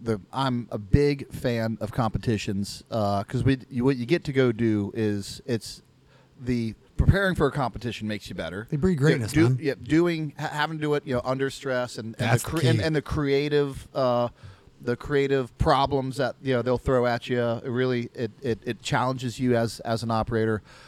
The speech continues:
Speaker 1: but getting to talk to those guys from, you know, all over the country and even the world and finding out some of the things they're doing
Speaker 2: Yeah.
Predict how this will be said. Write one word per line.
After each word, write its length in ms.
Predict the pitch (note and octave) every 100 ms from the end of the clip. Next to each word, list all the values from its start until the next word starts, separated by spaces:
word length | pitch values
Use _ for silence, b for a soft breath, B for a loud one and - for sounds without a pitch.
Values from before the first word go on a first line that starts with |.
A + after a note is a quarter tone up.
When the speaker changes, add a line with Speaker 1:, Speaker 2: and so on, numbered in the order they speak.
| b G#2+
Speaker 1:
but 200 | B2+ A#2+ b b b -
getting 280 | A#2 D#3 F#3+
to 80 | F3+
talk 340 | - D#3+ E3
to 80 | F3+
those 260 | D#3 C#3+ B2+
guys 640 | C3+ B2+ A#2+ A2+ - - -
from, 300 | - A2 G#2
you 100 | C#3
know, 180 | G#2+ G2+ -
all 340 | A#2+ B2+ B2+
over 220 | B2+ A#2+
the 80 | A#2+
country 460 | A2+ B2+ A#2 B2 A2
and 80 | C3
even 160 | C3+
the 80 | A#2
world 320 | A2 B2 A2
and 120 | G2
finding 300 | - A2+ A2
out 160 | A2 -
some 180 | - A#2+
of 80 | A2+
the 60 |
things 300 | B2 A2 G#2
they're 240 | A#2+ B2+ A#2
doing 400 | G#2+ G2 F#2 F2+
Speaker 2:
Yeah. 160 | G2